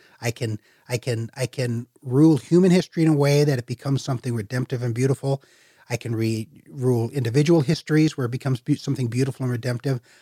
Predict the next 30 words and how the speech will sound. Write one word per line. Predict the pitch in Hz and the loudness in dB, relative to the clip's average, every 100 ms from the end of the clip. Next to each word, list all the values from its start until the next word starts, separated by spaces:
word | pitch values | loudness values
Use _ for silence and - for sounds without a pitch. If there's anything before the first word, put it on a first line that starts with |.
| _ | _
I | 127 | -6
can | 131 - | -4 -2
open | 151 165 170 | 0 2 2
these | 147 143 - | 2 0 -2
seals. | - 147 123 98 113 | -6 -2 -2 -4 -8
I | 107 | -10
can | 113 | -8
handle | - 127 151 170 | -4 0 2 4
the | 165 | 4
mess. | 147 147 175 - - - _ _ _ _ _ | 4 2 0 -4 -18 -20 _ _ _ _ _
And | 127 | -4
I've | 127 143 | -2 0
got | 147 143 | 0 0
a | |
plan | - 127 123 | -2 -4 -2
to | 117 | -4
culminate | - - 160 170 156 117 107 - | -10 -6 0 2 2 0 -4 -8
this | 107 107 - | -10 -10 -12
in | 117 | -8
a | 110 | -4
new | 117 127 | -2 -2
Jerusalem, | 131 127 113 - 107 101 113 - _ _ _ - | -2 -2 -4 -6 -10 -8 -10 -12 _ _ _ -14
uh, | 120 113 113 | -8 -8 -4
in | 131 | -2
a | |
most | 120 110 - | -2 -4 -6
beautiful, | 117 123 127 147 117 | 0 2 2 0 -2
wonderful | 113 113 113 127 | -2 -8 -8 -10
place." | 190 - | -8 -6
So, | - 151 | 0 2